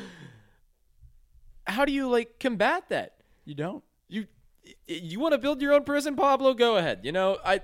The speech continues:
Speaker 1: what am I gonna do? Say
Speaker 2: Hey,
Speaker 1: no?
Speaker 2: if it, if it keeps you from killing a bunch of people, I'm okay with it.
Speaker 1: <laughs> Like, I j-
Speaker 2: You, you just, just do whatever you want, bud.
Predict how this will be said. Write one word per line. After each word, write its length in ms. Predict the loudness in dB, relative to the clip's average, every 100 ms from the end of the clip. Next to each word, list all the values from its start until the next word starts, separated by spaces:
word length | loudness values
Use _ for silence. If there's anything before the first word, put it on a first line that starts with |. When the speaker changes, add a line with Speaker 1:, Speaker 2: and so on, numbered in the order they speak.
| -8 -20 _ -20 -10
Speaker 1:
what 220 | 4 6
am 100 | 6
I 80 | 4
gonna 200 | 4 0
do? 160 | 0 -4
Say 160 | 2 2
Speaker 2:
Hey, 60 |
Speaker 1:
no? 220 | 6 4
Speaker 2:
if 60 | 4
it, 140 | 2
if 180 | 2 2
it 180 | -6 -8
keeps 320 | -10 -10 -10
you 120 | -12
from 180 | -12 -14
killing 300 | -8 -8 -8
a 60 | -8
bunch 260 | -10 -10 -14
of 80 |
people, 500 | -10 -12 -8 -8 -8 _ _ _ _ _ _ _
I'm 240 | 0 0
okay 340 | -4 -6 -6 -6
with 200 | -8 -8
it. 140 | -8 -8
Speaker 1:
<laughs> 80 | -12
Like, 360 | -12 -12 -20 _ _ _ _ _ -20 -18 -20 -20 _ _ -20 -14
I 80 | -14
j- 120 | -12
Speaker 2:
You, 180 | -10 -8
you 240 | -10 -16
just, 300 | -12 -12 -12
just 240 | -16 -16 -10
do 120 | -4
whatever 260 | 0 0 -2
you 120 | -6
want, 220 | -8 -10
bud. 260 | -12 -14